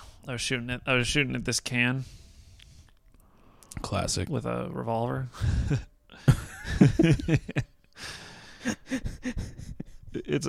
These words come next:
Speaker 1: it's as fun as it sounds. And, uh, and I hit the can so that it was, after two, two tries.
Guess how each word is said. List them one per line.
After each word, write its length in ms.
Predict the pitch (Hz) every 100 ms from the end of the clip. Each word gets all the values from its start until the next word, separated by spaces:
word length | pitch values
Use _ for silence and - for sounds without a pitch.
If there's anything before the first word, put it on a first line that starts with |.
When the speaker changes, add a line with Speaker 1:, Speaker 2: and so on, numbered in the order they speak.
| -
Speaker 1:
it's 200 | 147 131
as 140 | 127
fun 180 | - 123
as 120 | 120
it 100 | 117
sounds. 420 | - 120 123 127 - - - - - -
And, 400 | 131 127 123 120
uh, 260 | 120 123 -
and 100 | 123
I 40 | 123
hit 200 | 127 -
the 60 |
can 480 | - 147 135 120 120
so 180 | - 123
that 120 | 120
it 140 | 120
was, 420 | 120 113 107 - - - - - - -
after 220 | 135 131
two, 200 | - 135 117 -
two 140 | 127
tries. 640 | - - 110 110 - -